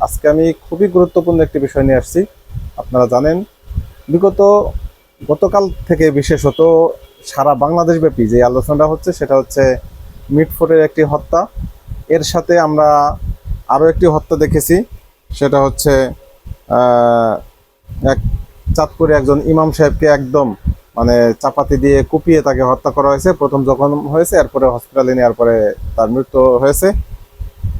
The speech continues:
তো এই বিষয়গুলি নিয়েই মূলত আজকের কথা বলবো। সাথে মিটফোর্ডে যে হত্যা, সেই হত্যার পরবর্তীতে আবার বিএনপির পক্ষ থেকে কিছু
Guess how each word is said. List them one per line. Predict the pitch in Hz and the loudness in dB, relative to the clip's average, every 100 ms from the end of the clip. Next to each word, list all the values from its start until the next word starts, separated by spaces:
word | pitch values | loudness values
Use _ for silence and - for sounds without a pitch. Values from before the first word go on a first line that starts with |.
| - - - _ 147 | -12 -18 -20 _ -8
তো | - | 0
এই | 220 233 | 0 2
বিষয়গুলি | 220 226 226 220 220 | 2 2 2 2 2
নিয়েই | 208 208 | 4 4
মূলত | 214 196 190 | 4 2 2
আজকের | 180 - 175 | 0 -2 -2
কথা | 180 180 | 0 0
বলবো। | 190 220 | 0 0
সাথে | 208 175 180 180 180 175 - - - | -2 -2 2 2 4 2 -2 -12 -2
মিটফোর্ডে | 165 - 185 185 | -2 0 0 0
যে | 160 | 0
হত্যা, | 127 123 - 190 | 0 -2 0 -2
সেই | 202 160 | 0 0
হত্যার | 143 - - 180 180 156 - | 0 -4 0 2 2 -2 -2
পরবর্তীতে | 185 196 214 - 214 196 208 | 0 2 -2 0 0 2 4
আবার | 170 165 170 - _ - - - | 4 2 0 -2 _ -20 -20 -6
বিএনপির | 131 208 202 214 | 0 0 0 -4
পক্ষ | - 185 190 | -2 -2 0
থেকে | 180 185 | 2 2
কিছু | 170 151 | 0 2